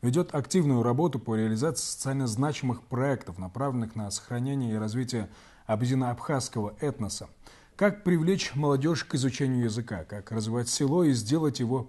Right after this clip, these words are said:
привлекательным? На эти и другие вопросы ответил известный в России меценат, президент Международного объединения «Алашара» Муса Экзеков. Добрый день, Муса Хабалевич. Я знаю, что вы цените время, и поэтому благодарю вас за то, что нашли его для нашей встречи.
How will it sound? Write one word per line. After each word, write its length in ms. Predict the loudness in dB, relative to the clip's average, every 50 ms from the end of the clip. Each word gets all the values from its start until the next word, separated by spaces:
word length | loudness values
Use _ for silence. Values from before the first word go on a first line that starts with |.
| -8 -4
привлекательным? 800 | 0 2 2 2 2 2 2 2 0 0 0 -2 -8 -10 -10 -14 -18 -20 -20 -20 -20 -20 -20 -6 -2
На 200 | -2 -2 0 0
эти 240 | 0 0 0 2 0
и 260 | -2 -2 0 -2 -2 0
другие 320 | 0 0 2 4 4 4
вопросы 420 | 2 2 0 2 0 0 0 0 -2
ответил 380 | -2 0 -2 -2 -2 -4 -4 -4
известный 460 | -4 -2 0 2 2 2 2 0 0
в 60 | 0
России 320 | 0 0 0 0 0 2 2
меценат, 580 | 2 2 2 0 0 0 0 0 -2 -4 -8 -8 -8
президент 440 | -6 -4 0 0 0 0 -2 -4
Международного 680 | -4 -4 -2 0 0 0 2 0 0 0 0 0 0 0
объединения 720 | -2 -4 0 0 2 2 2 2 2 2 0 0 -2 -2
«Алашара» 600 | -4 -4 -4 -6 -4 -2 -2 -2 0 -2 -2 -4 -10 -20 _ _
Муса 340 | -2 -2 -2 0 -2 -2 -4
Экзеков. 360 | -6 -8 -10 -12 -14 -16 -20 -20 _ _ _ _ _ -20 -20 -20 -20 _ _ _ _ _ _ _ _ _ _ _ _ _ _ _ _ _ _ _ _ _ _ _ _ _ _ _ _ _ -8
Добрый 260 | -8 -6 -4 -4 -4
день, 160 | -4 -6 -6
Муса 280 | -6 -6 -4 -4 -4 -2
Хабалевич. 560 | -4 -4 -4 -2 -2 -2 -4 -4 -6 -8 -12
Я 160 | -10 -10 -10
знаю, 300 | -8 -8 -8 -6 -6 -8
что 180 | -10 -10 -12 -12
вы 220 | -10 -10 -10 -10
цените 480 | -4 -4 -2 -2 -2 -2 -4 -4 -6 -8
время, 480 | -4 -4 -4 -2 -2 -4 -6 -6 -10 -12
и 20 |
поэтому 320 | -12 -14 -12 -10 -10 -8
благодарю 480 | -6 -4 -4 -4 -2 -4 -2 -4 -4 -4
вас 140 | -6 -6 -6
за 100 | -8 -8
то, 140 | -8 -6 -8
что 260 | -6 -4 -4 -4 -4
нашли 380 | -2 -2 0 0 4 6 6
его 240 | 6 8 6 6 4
для 200 | 4 4 4 4 4
нашей 300 | 4 4 4 4 2 0
встречи. 420 | -4 -8 -10 -14 -14 -16 -16 -16